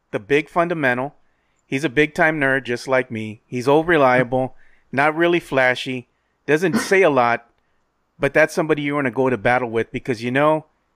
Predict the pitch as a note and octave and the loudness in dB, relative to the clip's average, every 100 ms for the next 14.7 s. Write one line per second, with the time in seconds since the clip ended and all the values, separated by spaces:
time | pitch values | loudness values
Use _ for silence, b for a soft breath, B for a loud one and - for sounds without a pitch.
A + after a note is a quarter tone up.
0 | _ _ _ _ _ _ _ - B2+ C3 | _ _ _ _ _ _ _ -8 -2 0
1 | A#2+ B2 G2 G2+ F#2+ - _ _ - C3+ | 0 -4 -6 -6 -6 -14 _ _ -2 2
2 | C3 D3 C3+ C3 C3 B2 C3 B2 C3+ C3+ | 2 0 0 2 2 0 -4 0 0 2
3 | A#2 A#2+ A#2+ C3+ C#3+ C3 C3+ C3+ C3+ C#3 | 2 2 2 0 0 0 0 0 -2 -2
4 | B2+ B2 A#2+ A#2+ - _ _ _ _ - | -2 -2 -4 -4 -10 _ _ _ _ -8
5 | A#2+ A2+ C3+ B2 A2+ G#2 A2 A2 _ _ | -6 -4 -4 0 0 -2 -8 -18 _ _
6 | - B2 C3+ C#3+ F3+ G3+ E3+ C#3+ B2+ B2+ | -4 -2 0 0 2 2 4 4 2 -2
7 | B2 G#2+ A#2 G#2+ A2+ G2+ - _ _ _ | -6 -6 -12 -12 -10 -10 -12 _ _ _
8 | - D3 A#2+ A#2+ A2+ B2+ A3 A#3 A3 G3 | -8 -8 -6 -8 -6 -2 -2 -2 -4 -4
9 | B2 A2 B2+ - - G2+ - D3 F3+ D#3+ | -6 -4 -4 -6 -14 -14 -12 -14 -8 -6
10 | C#3 A2 - A2+ - G#2 G2+ _ _ _ | -6 -6 -8 -8 -8 -10 -10 _ _ _
11 | _ _ _ _ - B2 G2+ A#2 A2+ - | _ _ _ _ -10 -10 -4 -4 -4 -6
12 | A2+ G#2+ A2+ G#2+ G2+ G2+ F#2+ F#2+ - G#2+ | -8 -8 -10 -10 -10 -10 -12 -14 -18 -18
13 | A2 - A2+ - A2+ G2+ G2 G#2+ G#2+ A#2+ | -18 -8 -6 -4 -6 -6 -10 -12 -10 -6
14 | A3 F#3 A2+ - C3 E3 | -4 -6 -8 0 2 2